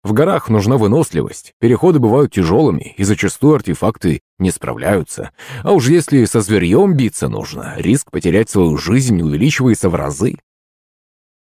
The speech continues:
Мне ли не знать, что такое поход? Я такие горы переходил, что этому миру и не снилось. Как сейчас помню,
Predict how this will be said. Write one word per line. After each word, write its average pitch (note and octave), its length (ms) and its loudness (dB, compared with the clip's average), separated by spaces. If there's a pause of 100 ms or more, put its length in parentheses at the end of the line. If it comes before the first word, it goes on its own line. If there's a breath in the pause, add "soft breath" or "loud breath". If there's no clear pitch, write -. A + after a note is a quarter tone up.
(160)
Мне F#2+ 280 2
ли F#3+ 120 2
не E3 100 2
знать, E3 560 -2
что - 240 0
такое F2 260 0
поход? A#1 400 -6 (200)
Я G#2+ 240 2
такие D#3+ 440 2
горы B2+ 380 2
переходил, C#2+ 560 -4
что - 260 0
этому C#3+ 280 2
миру C#3 340 4
и A#2 60 4
не A2 100 4
снилось. - 800 -4
Как G#2 140 0
сейчас D#3 360 0
помню, A2 520 2